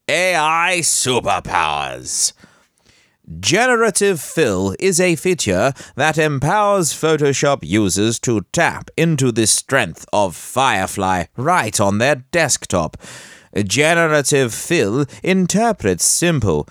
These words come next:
natural language to guide Photoshop into producing visually impressive images. Whether it's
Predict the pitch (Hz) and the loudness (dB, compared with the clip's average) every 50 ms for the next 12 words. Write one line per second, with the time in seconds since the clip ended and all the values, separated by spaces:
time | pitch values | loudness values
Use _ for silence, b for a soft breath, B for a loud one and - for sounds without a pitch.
0 | B B 127 147 170 180 185 180 175 - 175 165 160 160 156 139 110 104 104 98 | B B -4 -2 0 0 0 0 0 0 2 2 2 2 2 2 2 2 2 2
1 | 98 95 87 101 113 117 107 - - 139 131 117 - 147 147 147 147 131 104 95 | 0 0 0 0 0 0 0 -2 -2 -2 -2 -2 -2 0 0 2 2 2 2 0
2 | 90 85 85 78 - - - 131 143 147 139 120 104 95 87 - 98 90 87 - | 0 -2 -2 -4 -6 -6 -2 0 0 0 2 0 0 0 0 0 0 0 0 0
3 | - 127 143 139 123 123 101 - 98 90 90 82 92 95 92 - - 92 95 98 | 0 0 0 2 0 0 0 0 0 0 0 0 0 0 0 0 0 0 0 -2
4 | 92 87 76 76 95 123 143 131 - 98 110 123 123 107 110 120 117 113 123 117 | -2 -4 -4 -4 -2 0 0 0 0 0 0 2 2 2 2 2 2 2 2 2
5 | 107 117 127 117 107 - 90 98 110 110 - - 113 113 110 104 - - 113 104 | 0 0 -2 -4 -4 -4 -2 0 0 0 0 0 0 0 0 0 -2 0 0 0
6 | 90 85 80 - 85 65 76 - - - - B B B B B B B B B | 0 -2 -4 -6 -8 -8 -6 -4 -4 -4 -4 B B B B B B B B B
7 | B B B B B - 117 147 175 170 175 160 147 - 135 131 120 - - | B B B B B -4 -2 0 0 0 0 0 0 0 0 -2 0 -2 -4